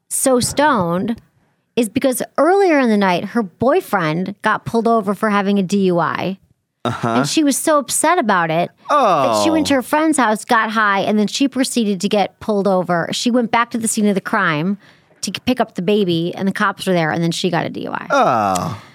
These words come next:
Speaker 2: that's
Speaker 1: People,
Speaker 2: nice.
Speaker 1: drugs, just be careful with drugs.
Speaker 2: Wow.
Speaker 1: We don't, we don't, we, like, you know, don't do drugs.
Speaker 2: <laughs>
Speaker 1: Let's just say that. Okay, we've got some emails from the people.
Speaker 2: The emails from the people, I like it.
Speaker 1: Thanks, everyone, for emailing us at feedback at sexwithemily dot com.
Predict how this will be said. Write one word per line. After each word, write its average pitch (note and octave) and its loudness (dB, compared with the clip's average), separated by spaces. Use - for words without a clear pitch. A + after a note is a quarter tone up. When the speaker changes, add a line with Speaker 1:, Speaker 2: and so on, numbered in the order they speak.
Speaker 2:
that's D3+ 0
Speaker 1:
People, D#4+ 2
Speaker 2:
nice. - -6
Speaker 1:
drugs, C#4+ -2
just - -4
be A#3+ 0
careful E3 -6
with D3 -12
drugs. - -14
Speaker 2:
Wow. G2 -8
Speaker 1:
We A3 0
don't, G3 -4
we F#3+ -10
don't, F3 -8
we, E3 -12
like, E3 -10
you F3 -8
know, - -12
don't F#3+ -6
do E3 -10
drugs. - -12
Speaker 2:
<laughs> - -4
Speaker 1:
Let's D4 0
just E4 0
say E4 -4
that. - -10
Okay, C#4 2
we've B3 -2
got F4+ -2
some C4+ 0
emails D4 2
from B3+ 0
the A3+ 0
people. C4 0
Speaker 2:
The C#3+ 2
emails D#3+ 2
from E3+ 0
the D#3 0
people, C#3+ 0
I C3+ 2
like B2+ 0
it. D#3 0
Speaker 1:
Thanks, D4+ 0
everyone, D4+ 0
for - -8
emailing D4+ 2
us C4 0
at - -6
feedback C4 0
at A3+ -2
sexwithemily A3+ 0
dot G3 -2
com. G#3 0